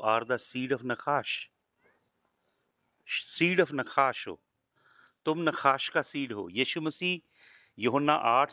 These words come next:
चवालीस में यहूदियों को कहता, "तुम नखाश का सीड हो।" आपको मालूम किनको कह रहा है यीशु मसीह, "तुम नखाश का सीड हो"? और किनको कह रहा है यूहन्ना, "तुम नखाश का सीड हो"?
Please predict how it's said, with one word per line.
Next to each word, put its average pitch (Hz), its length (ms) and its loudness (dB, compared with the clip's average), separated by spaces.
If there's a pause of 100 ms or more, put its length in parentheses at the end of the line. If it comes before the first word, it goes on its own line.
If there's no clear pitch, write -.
चवालीस 127 500 2
में 175 160 -2
यहूदियों 135 520 -2
को 170 100 -2
कहता, 147 340 0
"तुम 135 240 -6
नखाश 113 360 -6
का 107 100 -6
सीड 98 280 -12
हो।" 92 80 -12 (300)
आपको 165 220 2
मालूम 220 280 2 (100)
किनको 220 300 -4
कह 202 160 0
रहा 160 120 4
है 143 60 0
यीशु 131 220 -2
मसीह, 131 240 -6
"तुम 117 160 -8
नखाश 107 400 -6
का - 120 6
सीड 95 320 4
हो"? 120 180 0 (800)
और 127 100 6
किनको 170 360 4
कह 180 160 4
रहा 160 80 6
है 156 80 4
यूहन्ना, 120 340 0
"तुम 113 140 -8
नखाश 107 420 -4
का - 120 -4
सीड 92 300 0
हो"? - 160 6